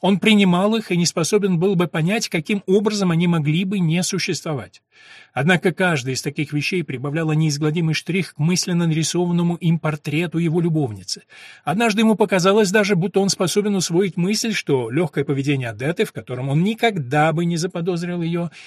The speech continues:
известно очень многим, и что во времена, когда Адетта проводила в Бадене и Ницце по нескольку недель, она стяжала себе широкую известность в качестве модной кокотки.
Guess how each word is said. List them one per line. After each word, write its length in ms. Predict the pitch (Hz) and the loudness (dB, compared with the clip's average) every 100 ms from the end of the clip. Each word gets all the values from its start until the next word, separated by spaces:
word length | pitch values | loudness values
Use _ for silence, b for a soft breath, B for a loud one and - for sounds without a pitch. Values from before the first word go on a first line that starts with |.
| B | B
известно 600 | 139 127 117 147 156 180 - | -4 -4 0 0 2 0 2
очень 420 | 196 196 - 233 | 2 2 0 -2
многим, 540 | 240 269 277 139 107 107 | -2 -2 -4 -4 -8 -8
и 40 | |
что 240 | - 117 | -8 -6
во 100 | 117 | -6
времена, 460 | 135 143 139 131 165 | -2 -2 -2 -2 -2
когда 320 | 151 127 135 | -4 -4 -4
Адетта 460 | 117 123 165 196 156 B B | -4 -6 -4 -2 -4 B B
проводила 560 | 156 160 151 190 185 - B | 0 2 2 2 2 0 B
в 180 | 143 156 | -2 2
Бадене 500 | 160 170 135 139 143 | 2 2 0 0 -2
и 140 | 143 | 0
Ницце 400 | 175 170 120 - | 0 0 -2 -4
по 80 | - | -2
нескольку 460 | 156 147 - 131 135 | 0 0 -2 -4 -2
недель, 340 | 175 269 240 B B B | 0 0 -2 B B B
она 260 | 110 120 170 | -10 -4 -4
стяжала 500 | - 147 123 185 170 | -2 -4 -2 -2 -2
себе 280 | - 170 175 | -2 -2 0
широкую 460 | 165 160 175 170 | 0 0 0 0
известность 540 | 113 131 165 208 202 - | 0 -2 -4 -2 -4 -4
в 60 | |
качестве 540 | - 127 180 - 185 180 | -6 -4 -4 -4 0 2
модной 400 | 160 151 170 180 | 2 2 0 -2
кокотки. 640 | 226 - 180 - - 113 | -6 -6 -8 -8 -18 -20